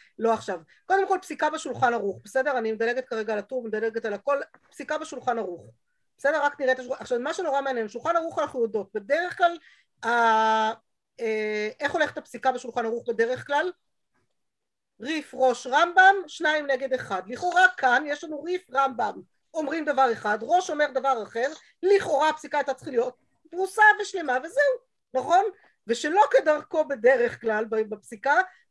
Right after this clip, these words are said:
פוסק לנו השולחן ערוך אחרת כאן, ואומר ככה, "ייטול דוד ויברך על נטילת ידיים, ויקח המצות כסדר שהניחם, הפרוסה בין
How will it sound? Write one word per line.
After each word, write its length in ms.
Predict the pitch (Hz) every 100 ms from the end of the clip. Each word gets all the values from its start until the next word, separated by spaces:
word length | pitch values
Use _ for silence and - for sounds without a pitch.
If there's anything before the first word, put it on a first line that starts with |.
| -
פוסק 280 | 254 349 349
לנו 120 | 302
השולחן 400 | 247 240 269 262
ערוך 300 | 214 226 -
אחרת 400 | - 202 185 196
כאן, 200 | 254 302
ואומר 220 | 254 294 277
ככה, 180 | 247
"ייטול 220 | - 262 262
דוד 120 | 254
ויברך 260 | 220 226
על 60 | 220
נטילת 280 | 208 202 -
ידיים, 420 | 196 214 277 339 - _ _ 202
ויקח 320 | 214 330 359
המצות 400 | 311 - 302 311
כסדר 380 | 254 - 277 294
שהניחם, 580 | - 226 226 - 196
הפרוסה 600 | 185 - 214 - - 294 359 - _ _
בין 420 | 175 - 269 311